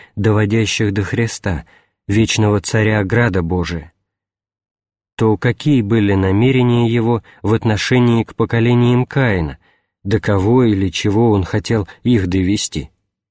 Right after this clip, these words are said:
Отвечаем, до потопа, которым уничтожен был весь этот род земного града –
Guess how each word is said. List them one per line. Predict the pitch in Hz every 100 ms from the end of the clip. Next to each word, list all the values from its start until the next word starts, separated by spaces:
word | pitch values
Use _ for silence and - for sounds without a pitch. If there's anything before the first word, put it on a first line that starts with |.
| _ _ _ _ _ _ _ _ _ _ _ _ _ _ _ _
Отвечаем, | 127 110 101 98 - 135 131 113 - -
до | 107 120
потопа, | 131 127 131 101 - - _ _
которым | - 107 113 110 110 -
уничтожен | 110 104 - - 123 113 117
был | 107 113 95 _ _
весь | - 110 131 -
этот | 113 110 90
род | 113 113
земного | 95 107 107 110 113
града – | 110 120 101 73